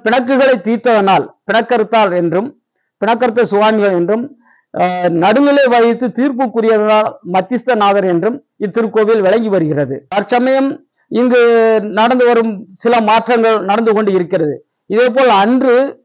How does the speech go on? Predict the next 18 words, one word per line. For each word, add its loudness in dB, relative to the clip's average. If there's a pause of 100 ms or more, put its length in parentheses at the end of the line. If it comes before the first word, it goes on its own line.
(200)
இந்த 0
திருக்கோவில் 0 (480)
தேவேந்திரகுல 2
வேளாளர் 2
சமுதாயத்தைச் 0
சேர்ந்த 0
மக்களை 0
இந்த -2
திருக்கோவிலை 0
குலதெய்வ 0
கோவிலாக 0
வணங்கி -2
வருகிறார்கள், -4
வணங்கி 0
இதுவரைக்கும் -2
வணர்ந்து -2
கொண்டு -4
இருக்கின்றார்கள். -4